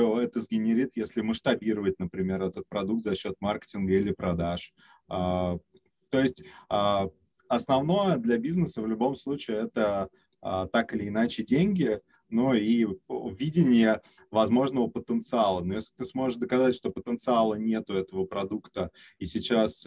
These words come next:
или в дальнейшем он будет т-, только наоборот, а, выжирать деньги, которые можно было бы инвестировать в другое начинание, в другой продукт, а, тогда, скорее всего, защита,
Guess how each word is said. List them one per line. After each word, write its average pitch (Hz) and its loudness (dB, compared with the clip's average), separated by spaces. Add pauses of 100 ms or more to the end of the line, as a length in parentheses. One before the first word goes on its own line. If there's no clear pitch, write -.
(120)
или 104 -4
в 95 -2
дальнейшем 110 4 (200)
он 98 -4
будет 101 -6 (180)
т-, 110 -2
только 117 2
наоборот, 107 2 (280)
а, 92 0
выжирать 104 2
деньги, 143 0
которые 107 -4
можно 104 -4
было 104 0
бы 104 0
инвестировать 107 -2 (100)
в 92 -14
другое 120 4
начинание, 98 -4
в 90 -12
другой 98 2
продукт, 98 -4 (320)
а, 95 2
тогда, 113 2
скорее 110 0
всего, 110 -2 (200)
защита, 104 -2